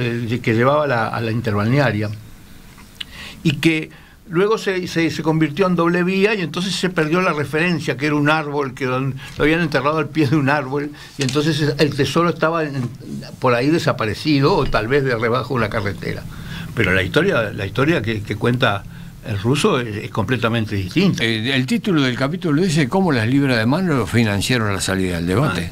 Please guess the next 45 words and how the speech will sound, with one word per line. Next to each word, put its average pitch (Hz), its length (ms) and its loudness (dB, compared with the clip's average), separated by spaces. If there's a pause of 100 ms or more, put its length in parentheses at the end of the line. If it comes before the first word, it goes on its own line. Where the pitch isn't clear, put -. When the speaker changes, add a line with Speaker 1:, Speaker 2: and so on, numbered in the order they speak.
Speaker 1:
Ah, - 60 -2
el 113 120 4
debate, 131 340 2
pero 123 180 0
no 147 120 -2
fi-, 156 120 -2
Speaker 2:
De- 127 320 0
Speaker 1:
no 160 80 -2
fueron 165 340 -2
a, 117 140 -2
para 123 220 -2
Bolivia, 123 800 2
Speaker 2:
No, 107 240 4
Speaker 1:
¿Vamos 107 160 -2
a 95 60 -4
Speaker 2:
no, 90 40 0
Speaker 1:
Bolivia? 127 460 -4
Speaker 2:
no, 117 200 4
no, 92 220 -2
lo 92 140 -4
que 98 100 -4
fueron 120 240 0
para 120 220 0
Bolivia 120 580 0
es 117 220 -4
una 101 220 0
acción 104 360 0
en 90 100 0
un 98 120 2
cuartel 110 520 0
que 110 240 0
se 90 260 -4
levantaron 90 460 2
las 107 160 2
armas 107 460 0 (160)
y 90 160 0
fueron 90 540 0 (380)
Speaker 1:
Ah. 131 140 2
Speaker 2:
armas 87 340 -4 (300)
para 90 220 -4
Bolivia 98 500 0
y 85 280 -4
equipo 90 520 -2
de 78 220 -6 (580)
comunicación, 95 1040 0